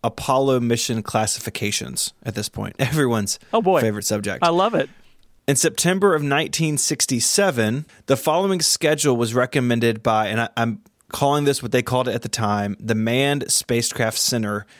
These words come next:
Speaker 1: in Houston, Texas. They put together the schedule of these are the different types of missions we need in Apollo.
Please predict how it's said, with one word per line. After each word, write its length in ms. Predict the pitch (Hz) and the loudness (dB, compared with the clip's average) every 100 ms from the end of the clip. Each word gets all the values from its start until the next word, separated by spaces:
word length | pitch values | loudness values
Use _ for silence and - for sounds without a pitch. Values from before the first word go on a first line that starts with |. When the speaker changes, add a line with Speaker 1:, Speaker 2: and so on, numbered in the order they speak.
| - | -12
Speaker 1:
in 140 | - 101 | -6 -4
Houston, 420 | 120 117 - 104 | -2 -2 -2 -4
Texas. 680 | - - - - - - - - - - | -4 -6 -4 -6 -4 -4 -6 -14 -18 0
They 100 | 127 | 0
put 200 | - 147 | 2 0
together 260 | 127 127 117 | 2 0 0
the 100 | 113 | 0
schedule 480 | - 214 196 151 | 0 0 2 2
of 80 | 127 | 2
these 180 | 131 139 | 2 2
are 40 | |
the 60 | 143 | 2
different 260 | 135 131 - | 0 -4 -4
types 340 | - 135 - | 0 0 0
of 60 | 131 | 0
missions 340 | 123 135 117 | 0 0 0
we 140 | 120 | 0
need 200 | 120 120 | 2 2
in 140 | 117 113 | 2 -2
Apollo. 560 | 104 107 101 95 58 | -2 0 0 -2 -6